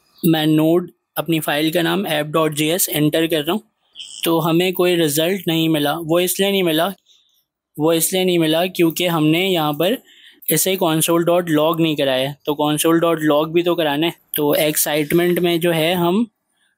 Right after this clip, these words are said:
console dot log कराना भूल गए। तो इस console dot log के अंदर मैं अपने इस फंक्शन की जो मैंने,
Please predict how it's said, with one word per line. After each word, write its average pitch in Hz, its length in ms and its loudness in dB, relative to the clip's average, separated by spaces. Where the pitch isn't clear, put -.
console 156 460 0
dot 160 320 0
log 151 240 2
कराना 156 380 0
भूल 143 280 -2
गए। 135 140 -2
तो 147 320 0
इस 156 220 -2
console 160 420 0
dot 160 260 0
log 151 220 0
के 160 60 -4
अंदर 160 300 0
मैं 151 100 -2
अपने 147 420 -2
इस 147 220 -2
फंक्शन 156 480 0
की 165 120 0
जो 160 460 0
मैंने, 147 420 -2